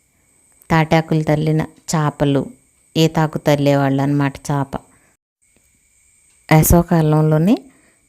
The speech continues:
తాటాకులు, ఈతాకులు కోసి ఎండబెట్టి చేపల్లేవాళ్ళు అనమాట.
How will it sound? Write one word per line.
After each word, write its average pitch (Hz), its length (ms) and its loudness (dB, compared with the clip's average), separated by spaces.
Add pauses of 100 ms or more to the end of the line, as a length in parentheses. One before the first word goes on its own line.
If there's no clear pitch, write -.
తాటాకులు, 147 600 -2 (960)
ఈతాకులు 151 560 0 (180)
కోసి 147 360 2 (200)
ఎండబెట్టి 151 480 2 (1120)
చేపల్లేవాళ్ళు 143 760 0
అనమాట. 139 340 -4